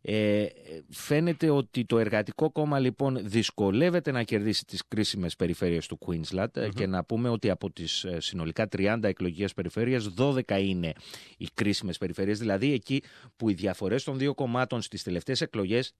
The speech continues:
Speaker 1: ήταν οριακές, ήταν πάρα πολύ μικρές.
Speaker 2: Μάλιστα.
Speaker 1: Ε, επομένως, ε, το Εργατικό Κόμμα φαίνεται να κερδίζει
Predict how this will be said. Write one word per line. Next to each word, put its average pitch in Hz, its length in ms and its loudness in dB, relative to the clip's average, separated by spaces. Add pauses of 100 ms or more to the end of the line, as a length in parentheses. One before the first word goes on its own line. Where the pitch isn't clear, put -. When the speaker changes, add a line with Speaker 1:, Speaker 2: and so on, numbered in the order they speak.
Speaker 1:
ήταν 143 440 0
οριακές, 123 540 2
ήταν 127 240 -2
πάρα 135 240 2
πολύ 117 180 0
μικρές. 113 420 0
Speaker 2:
Μάλιστα. 92 300 -6 (300)
Speaker 1:
Ε, 101 540 4
επομένως, 127 680 0
ε, 110 540 0
το 92 540 4
Εργατικό 92 380 2
Κόμμα 131 220 0
φαίνεται 143 300 -4
να 135 80 0
κερδίζει 117 520 0